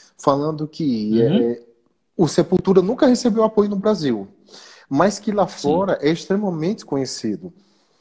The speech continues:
Speaker 1: Tem
Speaker 2: Uhum.
Speaker 1: um, um, um, eu tenho um disco do Hermeto Pascoal, Ao Vivo em Montreux, na década de setenta.
Speaker 2: Conheço.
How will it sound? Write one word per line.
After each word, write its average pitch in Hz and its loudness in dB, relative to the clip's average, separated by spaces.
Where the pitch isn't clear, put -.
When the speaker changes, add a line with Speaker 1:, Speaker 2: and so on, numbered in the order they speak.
Speaker 1:
Tem 214 4
Speaker 2:
Uhum. 214 -2
Speaker 1:
um, 165 -2
um, 143 -2
um, 143 -14
eu 139 4
tenho 139 2
um 131 2
disco 120 2
do 120 4
Hermeto 139 2
Pascoal, 135 0
Ao 127 0
Vivo 147 -4
em 147 -12
Montreux, 139 -6
na 147 -6
década 139 -6
de 143 -8
setenta. 127 -8
Speaker 2:
Conheço. 110 -2